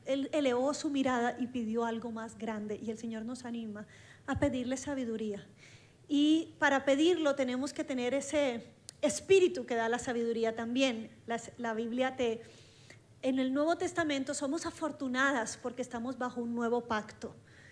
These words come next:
Si usted ve el Antiguo Testamento, el Espíritu de Dios reposaba sobre algunas personas, sobre el profeta o el hombre de Dios, o así como,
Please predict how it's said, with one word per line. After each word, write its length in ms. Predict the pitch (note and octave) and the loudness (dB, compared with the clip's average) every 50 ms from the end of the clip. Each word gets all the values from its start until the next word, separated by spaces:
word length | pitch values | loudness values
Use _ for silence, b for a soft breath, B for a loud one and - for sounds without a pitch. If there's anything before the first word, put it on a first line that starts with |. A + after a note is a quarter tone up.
| B B B B B | B B B B B
Si 220 | - - - - | -8 -4 2 2
usted 300 | D#4 C#4 - - F4 G4+ G#4+ G4 - - | 2 4 6 4 4 6 4 2 -2 -4
ve 380 | D4 B3 E4+ F4 E4+ E4 F4 - - | -2 2 4 6 6 6 6 4 0
el 100 | C4 C4 | -2 -2
Antiguo 420 | B3 B3 A#3+ C4 C4+ C4+ D4+ D4+ | -2 -2 -2 -2 -2 0 0 0
Testamento, 760 | D4+ E4 D#4+ D4+ - - D4 C#4 A#3+ A3+ A3 A3 - A#3+ A3+ A3+ b b b b b b b b b b - | 0 -2 -2 -2 -2 -2 -2 0 -2 -2 -4 -4 -4 -6 -6 -6 b b b b b b b b b b -2
el 140 | - C#4 C4+ | 0 2 2
Espíritu 460 | C#4 C#4 - - D#4+ D#4+ E4+ E4+ F4+ | 2 0 0 0 0 0 2 0 0
de 160 | F4 D#4+ C#4 C4+ | 0 2 2 2
Dios 240 | C4+ C#4 C#4+ C#4+ | 2 0 0 0
reposaba 640 | D4 C#4+ C#4 C#4 B3+ - - - B3+ A#3+ A#3+ B3+ B3+ | 0 -2 0 -2 -4 -4 -2 0 0 0 0 -2 -4
sobre 260 | - - C4 A#3 A3 | -2 -2 -2 0 0
algunas 420 | G#3+ G#3 G#3 G#3 G#3 G#3 G#3+ G#3+ - | 0 0 0 -2 -2 -2 -4 -4 -4
personas, 840 | - B3 A#3 A#3 - - - C#4+ D4 C#4+ A#3 E3+ - - - - B B B B B B B B B | -2 -2 -2 -2 -2 0 2 2 2 2 2 -2 -4 -8 -10 -12 B B B B B B B B B
sobre 460 | - - - - B3 A#3+ A3+ G#3 G#3+ | -16 -8 -2 0 0 2 2 0 0
el 80 | G#3+ G#3+ | -2 -2
profeta 680 | G#3+ A3+ G#3 G3 - - C#4 C4 C4+ C4+ - D4+ D#4 D4+ - b b b b b - - - | -4 -6 -6 -6 -2 2 2 2 2 2 -2 -6 -6 -6 -10 b b b b b -20 -10 -6
o 100 | A#3 A#3 | -4 -2
el 200 | A3+ A3 A3+ A3+ | -2 0 2 2
hombre 420 | A#3+ B3 A#3+ B3 B3 C4+ C#4 B3+ | 2 2 2 0 -2 0 0 0
de 160 | A3+ A3 G#3+ | 0 0 0
Dios, 600 | G#3+ A#3+ C#4+ E4+ F#4+ G4+ G4+ F#4 F#4+ - - B B B B B B B - | 0 0 -2 -2 -2 -4 -6 -6 -8 -10 -12 B B B B B B B -2
o 520 | B3+ C4 C4 B3+ B3+ B3+ B3 A#3+ - - - - | 2 4 4 6 6 4 4 2 -2 -6 -12 -8
así 420 | - A#3+ - - D4 C4 G#3+ - - - | -8 -8 -2 0 0 0 0 -4 -6 -6
como, 360 | B3 A#3+ A3 G#3+ - - | -6 -4 -4 -4 -6 -6